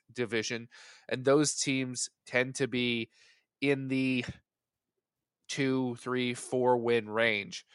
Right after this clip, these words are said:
The Alouettes, to me, look like that team just based on the struggles they've had this offseason. You know, I think Danny Maciocia did an admirable job, given the circumstance, trying to put his teams,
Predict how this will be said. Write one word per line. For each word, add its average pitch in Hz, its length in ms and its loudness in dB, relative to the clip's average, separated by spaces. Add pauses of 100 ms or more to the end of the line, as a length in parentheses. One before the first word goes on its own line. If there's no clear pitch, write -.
(540)
The 135 160 2
Alouettes, 156 540 6
to 139 60 -6
me, 143 120 -2
look 139 260 4
like 131 160 4
that 123 240 4
team 139 260 -6
just 123 280 -6
based 135 360 0
on 117 420 2 (420)
the 123 80 -4
struggles 131 580 2 (140)
they've 127 180 2
had 120 420 6
this 117 200 -2
offseason. 123 600 -2
You 110 100 -4
know, 98 200 -6 (720)
I 143 120 4
think 139 340 -2 (260)
Danny 139 280 4
Maciocia 131 560 0
did 123 220 2
an 104 120 -6 (140)
admirable 131 640 2
job, 131 480 4
given 123 260 -2
the 123 100 -4
circumstance, 123 840 -2
trying 123 280 0
to 123 60 -2
put - 300 -6
his 123 280 -4
teams, 117 480 -8